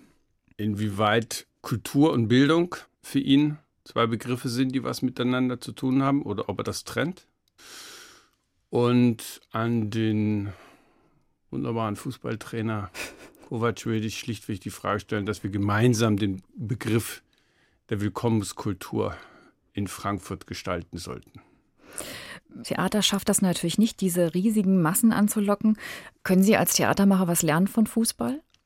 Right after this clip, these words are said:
Speaker 1: Naja, wir sind ja beide vom dramatischen Fach.
Speaker 2: <laughs> Genau.
Speaker 1: Und, ähm, äh, Fußball ohne Leidenschaft und Theater ohne Leidenschaft gehen auch nicht. Ich
Speaker 2: Mhm.
Speaker 1: glaube, dass, und das hat ja eine lange Tradition, dass zwischen Fußball und Theater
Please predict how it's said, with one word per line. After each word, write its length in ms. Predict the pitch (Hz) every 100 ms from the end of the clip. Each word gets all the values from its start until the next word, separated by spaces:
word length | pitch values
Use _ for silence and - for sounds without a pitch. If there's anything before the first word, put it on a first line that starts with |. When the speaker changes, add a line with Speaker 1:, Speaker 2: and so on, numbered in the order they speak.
| - -
Speaker 1:
Naja, 340 | 113 143 139
wir 100 | 135
sind 220 | 120 151
ja 80 | 156
beide 440 | 120 113 139 160 139
vom 200 | 139 131
dramatischen 640 | 120 120 123 139 143 -
Fach. 360 | - 98 - - 190 -
Speaker 2:
<laughs> 200 | - -
Genau. 420 | 233 180 214 190 139 - - _ _ _ - - -
Speaker 1:
Und, 460 | 127 131 123 - -
ähm, 320 | 117 123 123
äh, 500 | 113 - 143 139 -
Fußball 480 | - 165 160 160 151
ohne 200 | 139 135
Leidenschaft 880 | 117 123 151 151 147 139 - - -
und 200 | 120 127
Theater 420 | 123 113 135 147
ohne 180 | 131 135
Leidenschaft 600 | 123 123 120 123 117 -
gehen 160 | 120 120
auch 240 | 101 113
nicht. 400 | 87 73 - - _ _ _
Ich 80 | 226 175
Speaker 2:
Mhm. 40 |
Speaker 1:
glaube, 180 | 180 143
dass, 200 | 135 120 - - - - - - - -
und 80 | 113
das 160 | 101
hat 240 | 98 107 127
ja 80 | 117
eine 120 | 117
lange 400 | 107 113 139 123
Tradition, 560 | - 120 113 - 139
dass 160 | 135 107
zwischen 260 | - 110 110
Fußball 600 | - 156 - - 127 123
und 180 | 113
Theater 680 | - 120 104 120 131 127 -